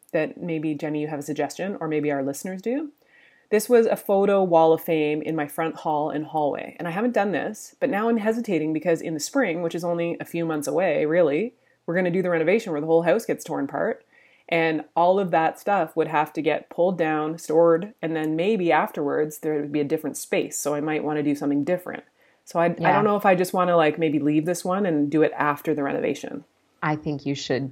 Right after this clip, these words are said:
Speaker 2: put this one on hold.
Speaker 1: Yeah. Okay. Thank you for giving me permission to do that, 'cause that's how I felt about it too.
Speaker 2: Mm-hmm.
Speaker 1: Number eleven, organize spices and spice drawer. We need to make a date to do this because I really feel like
Speaker 2: And
Speaker 1: you can help
Speaker 2: I
Speaker 1: me
Speaker 2: have
Speaker 1: with it.
Speaker 2: found some good things for this.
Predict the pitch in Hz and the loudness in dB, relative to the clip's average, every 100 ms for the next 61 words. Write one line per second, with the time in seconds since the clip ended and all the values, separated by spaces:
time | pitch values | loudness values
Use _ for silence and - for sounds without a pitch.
0 | - - - 143 - 123 120 131 127 120 | -8 -6 -4 -4 -2 -2 -2 0 0 -2
1 | - _ - 156 - - - - - 180 | -4 _ -4 -2 -2 -6 -14 -20 -4 -2
2 | - - - _ _ - 170 165 165 151 | -2 -8 -20 _ _ -4 0 0 -2 0
3 | 151 151 143 147 139 - - 104 - - | 2 2 2 0 -4 -4 -4 -2 -2 -4
4 | - 175 165 160 170 147 143 143 147 147 | -4 0 4 4 4 4 4 2 0 -2
5 | - - - 269 - _ _ _ - 160 | -2 -2 0 0 -4 _ _ _ -4 0
6 | 165 143 - - - - - 208 214 196 | 0 -2 -8 -16 -20 -4 4 10 12 12
7 | 254 339 - - _ 214 233 233 233 240 | 12 10 6 -6 _ 8 10 10 10 8
8 | - 202 208 233 214 185 - 202 202 - | 8 8 10 6 4 4 10 10 8 6
9 | 151 135 - - _ 165 165 160 160 143 | 4 4 -2 -12 _ 0 2 2 2 2
10 | 139 139 - 139 135 - - - - 156 | 2 0 0 0 0 -2 -6 -8 -4 0
11 | 151 170 170 170 156 185 160 156 - 170 | 4 4 4 6 6 6 4 0 -2 -4
12 | 156 165 160 151 165 185 160 165 151 147 | 0 2 2 2 0 -2 -2 -2 0 -2
13 | 143 139 - 147 143 127 - 127 131 - | -4 -10 -12 -10 -8 -8 -6 -8 -8 -8
14 | 143 85 123 - - | -4 -2 -4 -8 -20